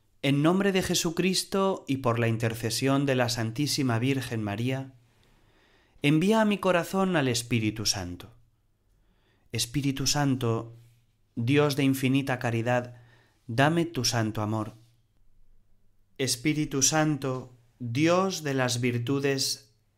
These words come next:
conviérteme. Espíritu Santo, fuente de luces celestes,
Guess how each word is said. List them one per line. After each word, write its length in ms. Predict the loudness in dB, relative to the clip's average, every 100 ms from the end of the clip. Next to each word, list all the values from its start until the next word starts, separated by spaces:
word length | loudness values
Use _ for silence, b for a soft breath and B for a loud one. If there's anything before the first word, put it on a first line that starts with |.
| _ _ _ _ _
conviérteme. 920 | -2 0 0 -2 -2 -8 -10 -10 -12 _ _ _ _ _ _ _ _ _ _ _ _ -2
Espíritu 600 | 0 0 0 0 0 2
Santo, 720 | 4 4 0 -2 -6 -8 -12 -14 -16
fuente 540 | -16 -2 2 2 2 0
de 120 | 2
luces 440 | 0 -2 -2 -2
celestes, 960 | -2 -4 -2 -4 -4 -8 -6 -8 -10 _